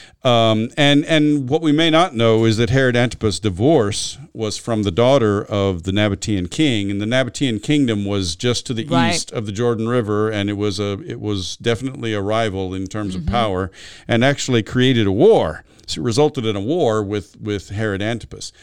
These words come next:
Speaker 1: So, um, this was a politically charged question,
Speaker 2: Mm-hmm.
Speaker 1: and, um, I, I, you know,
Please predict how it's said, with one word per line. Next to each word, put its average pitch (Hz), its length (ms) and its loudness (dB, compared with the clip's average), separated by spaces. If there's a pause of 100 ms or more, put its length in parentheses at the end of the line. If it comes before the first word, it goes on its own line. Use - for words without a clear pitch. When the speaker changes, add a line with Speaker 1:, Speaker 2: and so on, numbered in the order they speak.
(260)
Speaker 1:
So, 113 640 -2
um, 110 240 -2
this 160 220 -2
was 190 100 -4
a 160 80 -4
politically 135 480 0
charged 95 540 -6 (180)
question, 107 640 -2 (260)
Speaker 2:
Mm-hmm. 202 300 -6
Speaker 1:
and, 104 600 2
um, 107 560 0
I, 127 300 -4
I, 117 40 2 (420)
you 135 120 0
know, 98 240 -2